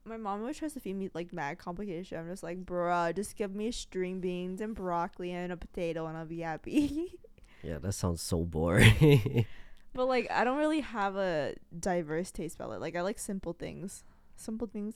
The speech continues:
Speaker 1: make me happy.
Speaker 2: Yeah, nah, I, I need, I need, well, actually, I'm
Speaker 1: I'm
Speaker 2: okay
Speaker 1: not saying,
Speaker 2: with the
Speaker 1: like, I don't
Speaker 2: simple
Speaker 1: like
Speaker 2: stuff.
Speaker 1: seasoning. I just like simple food
Speaker 2: Yeah.
Speaker 1: items.
Speaker 2: I, I'm okay with the simple stuff, too.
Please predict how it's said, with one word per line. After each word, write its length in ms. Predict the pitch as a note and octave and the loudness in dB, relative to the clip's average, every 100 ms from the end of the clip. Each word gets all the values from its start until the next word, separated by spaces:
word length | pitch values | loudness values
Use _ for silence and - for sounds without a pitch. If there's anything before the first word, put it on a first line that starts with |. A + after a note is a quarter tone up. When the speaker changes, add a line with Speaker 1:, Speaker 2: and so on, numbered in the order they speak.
| - | -12
Speaker 1:
make 180 | G3+ | -12
me 100 | F3+ G3 | -12 -10
happy. 500 | - - - - G3+ - - - _ - - - - | -12 -12 -10 -8 -8 -10 -20 -20 _ -20 -20 -20 -12
Speaker 2:
Yeah, 260 | A1+ A1+ A#1+ | -10 -8 -8
nah, 260 | G1+ A#1 G2+ - - | -10 -10 -12 -12 -8
I, 240 | D#2+ - | -8 -6
I 40 | E2 | -6
need, 340 | E2+ F2 D#2+ - | -4 -4 -6 -10
I 60 | - | -8
need, 360 | F2+ F2+ F2+ - - - | -4 -4 -4 -8 -18 -4
well, 160 | G2+ G2+ | 0 2
actually, 360 | G#2+ - F#2+ | 2 0 0
I'm 140 | E2 F#2 | 0 2
Speaker 1:
I'm 60 | B3 | 4
Speaker 2:
okay 100 | F#4+ | 4
Speaker 1:
not 60 | |
saying, 120 | - F4+ | 4 2
Speaker 2:
with 80 | |
the 0 | |
Speaker 1:
like, 60 | A#3 | 2
I 40 | |
don't 60 | A3+ | 4
Speaker 2:
simple 40 | B3+ | 4
Speaker 1:
like 160 | A3 | 0
Speaker 2:
stuff. 100 | - | -2
Speaker 1:
seasoning. 460 | G#3 A3+ A3+ F3+ E3 | -2 0 0 -2 -2
I 80 | E3+ | -4
just 160 | G#3+ | -4
like 120 | G3 | -6
simple 380 | - - F#3 E3+ | -6 -6 -4 -6
food 240 | F3 - E3+ | -6 -4 -4
Speaker 2:
Yeah. 80 | G2+ | -4
Speaker 1:
items. 360 | - G#1+ - - | -6 -10 -8 -2
Speaker 2:
I, 60 | |
I'm 240 | G2 F2 G#2 | 0 2 2
okay 220 | G#2 F#2 | 0 -2
with 100 | E2 | -4
the 80 | - | -6
simple 320 | - D2 D2 | -8 -6 -6
stuff, 260 | - C#2 | -6 -8
too. 300 | - C#2+ C#2+ | -8 -8 -8